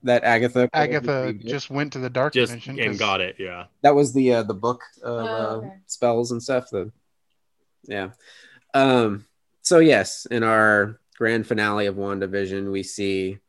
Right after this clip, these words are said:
Speaker 1: uh, the epic battle between Agatha and Wanda play out.
Speaker 4: That was so well done too, with the, like, surprise at the end of the battle where Wanda is just like, "You're in my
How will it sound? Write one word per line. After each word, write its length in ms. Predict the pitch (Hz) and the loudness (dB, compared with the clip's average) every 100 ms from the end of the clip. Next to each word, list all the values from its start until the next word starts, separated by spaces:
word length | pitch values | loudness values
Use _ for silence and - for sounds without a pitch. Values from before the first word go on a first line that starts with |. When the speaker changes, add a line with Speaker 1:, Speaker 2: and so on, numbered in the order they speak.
| _ _ _ _ _ _ - | _ _ _ _ _ _ -10
Speaker 1:
uh, 420 | 92 92 87 85 104 _ _ _ _ _ | -4 -4 -4 -8 -12 _ _ _ _ _
the 600 | - 98 92 90 90 87 - | -12 -6 -4 -2 -4 -8 -6
epic 260 | 107 107 90 | -4 -4 -2
battle 320 | 98 92 95 | -2 -2 -4
between 720 | 90 107 - 101 95 95 95 - | -8 -10 -6 -4 -4 -6 -8 -6
Agatha 500 | 101 95 101 92 98 - | -4 -4 -6 -6 -8 -10
and 200 | 101 101 | -8 -6
Wanda 500 | 98 95 95 95 95 | -6 -4 -4 -6 -10
play 320 | - 110 98 92 | -8 -2 0 0
out. 360 | 92 107 - - _ - - | -2 -4 -10 -20 _ -20 -8
Speaker 4:
That 140 | 349 | -6
was 280 | 415 392 - | -6 -8 -8
so 240 | 330 320 | -6 -6
well 240 | 311 294 226 | -4 -6 -6
done 300 | 214 220 220 | -10 -10 -12
too, 520 | - 226 214 208 190 | -14 -12 -12 -12 -12
with 160 | 202 220 | -14 -14
the, 580 | 226 214 208 196 196 196 _ _ _ _ _ _ | -10 -8 -8 -10 -12 -16 _ _ _ _ _ _
like, 160 | 240 240 | -10 -8
surprise 1120 | 240 226 - 247 233 233 226 220 220 214 - - | -10 -14 -12 -4 -2 0 -2 -4 -8 -14 -18 -16
at 160 | 220 | -16
the 120 | 220 - | -16 -16
end 160 | 220 | -14
of 100 | 214 | -14
the 80 | 202 | -14
battle 680 | 196 196 190 196 196 196 202 | -8 -6 -4 -4 -6 -8 -8
where 200 | 214 208 | -12 -10
Wanda 480 | 208 196 208 214 202 | -10 -8 -6 -6 -8
is 160 | 202 | -10
just 160 | 220 220 | -16 -12
like, 220 | 220 214 | -12 -10
"You're 160 | 311 349 | -8 -6
in 100 | 269 | -4
my 280 | 262 285 | -2 0